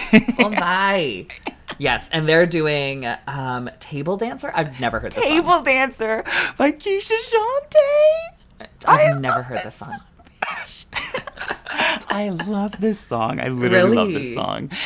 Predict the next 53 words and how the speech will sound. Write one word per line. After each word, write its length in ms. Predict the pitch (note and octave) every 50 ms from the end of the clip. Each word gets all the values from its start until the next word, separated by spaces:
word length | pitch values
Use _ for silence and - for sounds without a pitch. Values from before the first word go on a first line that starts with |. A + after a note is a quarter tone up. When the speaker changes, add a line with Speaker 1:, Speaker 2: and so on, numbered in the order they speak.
| - - -
Speaker 1:
Had 280 | - B2 B2 B2 B2+
this 140 | C#3 C#3+ C#3+
been 120 | - D3+ D3+
Speaker 2:
Oh. 40 |
Speaker 1:
on 60 | D#3+ E3+
my 140 | F3+ F3+
season, 300 | D#3+ - - G#2+ G2+ A2
I'd 60 | G#2+ G2
have 80 | F#2+
been 140 | G2+ G2 G2
like, 240 | G2 F#2+ - - _
"Bitch, 260 | - G#2 G2+ - - -
I'm 140 | - A2 -
fucking 300 | - B2 A#2 - A2+ A2+
up 140 | - -
on 120 | G2 G2 G2
purpose 400 | - - A2 A2 - A#2+ A2+ -
so 160 | - - A2+ -
I 100 | G2+ G2
can 300 | F#2 - - - G#2 - - -
dance." 680 | - A#2 A2 G2+ F#2+ B1+ - - _ - - - - - -
I 100 | - A#2+ B2+
love 280 | A2+ A2+ B2+ - -
this 180 | - D#3 E3+ -
Speaker 2:
<laughs> 20 |
Speaker 1:
song. 360 | - - E2+ - - - - - - - - D#3 - _ - _ -
Speaker 2:
Oh, 580 | A#2 B2+ C#3 D3 E3 E3 D#3 D3 C3 A#2+ G#2+ -
I've 140 | - C#3+ C#3+
never 180 | C3+ B2 C3
heard 120 | C#3 C3 A#2+
it. 120 | A2+ A2+
It 60 | D#3+
was, 140 | G3 A#3 A3
it 80 | - F#3+
was 140 | G3+ A#3+ C#4+
a 40 | C#4+
fun 260 | - A#3 G#3+ A3 A3
song. 400 | - F3+ E3 D3 A2 G#2+ C#3 - - - - - _ - _ - - - - -
Speaker 1:
It's 220 | A#2+ B2+ B2+ - -
really 380 | - G#2+ G#2 G#2 A#2 C3 C#3 C#3
fun, 460 | C#3 - B2+ A2 G#2 G2+ G2 G2+ - -
but 120 | - C3
the 120 | - A#2 G2
lip 240 | G2+ G#2+ A2+ A#2 -
sync, 480 | - - - G2 G2+ B2 C#3 - - - -
these, 260 | A#2 A#2 A2+ C3 C#3+ C#3+ - - _ _
the, 260 | G#2 G#2+ A#2 B2+ C#3+ D3
mm, 320 | - - B2+ C#3+ D3 - - - - - - - - - - - - _ _ -
how 120 | C#3+ D#3+
do 60 | D3+ D3
I 40 | A#2+
put 200 | - F#2+ - -
this? 300 | G2+ G2+ A2+ - -